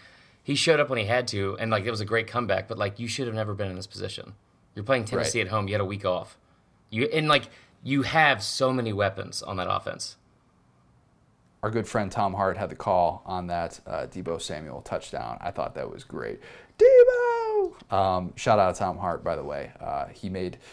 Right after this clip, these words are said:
Speaker 2: he, a-, as we said before, he makes Saturday night in the S E C
Speaker 1: Yeah.
Speaker 2: interesting. Always. That's what he does. He is the Gus Johnson of the S E C.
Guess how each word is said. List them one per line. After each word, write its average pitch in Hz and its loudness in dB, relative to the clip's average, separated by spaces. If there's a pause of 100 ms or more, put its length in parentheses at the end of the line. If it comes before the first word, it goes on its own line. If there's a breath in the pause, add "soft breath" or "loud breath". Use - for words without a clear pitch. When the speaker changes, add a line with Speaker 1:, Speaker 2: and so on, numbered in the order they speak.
(120)
Speaker 2:
he, 147 -2
a-, 139 -2 (220)
as 131 4
we 165 2
said 170 8
before, 160 0
he 98 -8
makes 131 -6
Saturday 139 4
night 127 4
in 104 -6
the 113 0
S 110 -2
E 127 0
C 123 0
Speaker 1:
Yeah. 117 4
Speaker 2:
interesting. - -6
Always. 107 -2
That's - -12
what 98 -2
he 107 -4
does. 104 -4
He 98 -10
is 101 -6
the - -12
Gus 101 -4
Johnson 98 -6
of 95 -8
the 87 -4
S 82 -6
E 80 -10
C. 87 -8